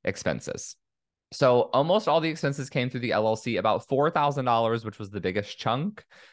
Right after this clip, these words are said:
um, went to team. So my employees and contractors that work with me on a regular basis.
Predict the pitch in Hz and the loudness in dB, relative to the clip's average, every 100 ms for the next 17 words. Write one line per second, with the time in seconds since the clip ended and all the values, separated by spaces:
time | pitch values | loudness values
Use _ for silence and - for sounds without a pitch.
0 | - 107 104 104 101 - 101 101 - 98 | -4 2 4 2 0 0 0 0 0 2
1 | 90 - - 107 135 170 - 101 95 92 | 2 -2 -6 -4 -4 -6 -4 -2 -2 -2
2 | 98 104 101 98 98 92 - - 87 85 | -4 -4 -2 -2 -4 -6 -6 -4 -2 -2
3 | 87 - 120 131 120 - 120 117 104 104 | -2 -2 -2 0 -2 0 -4 -2 -4 -2
4 | 104 - 104 104 101 104 101 101 104 - | -4 -4 -2 0 -2 0 0 0 -2 0
5 | 104 143 - | -2 -2 -12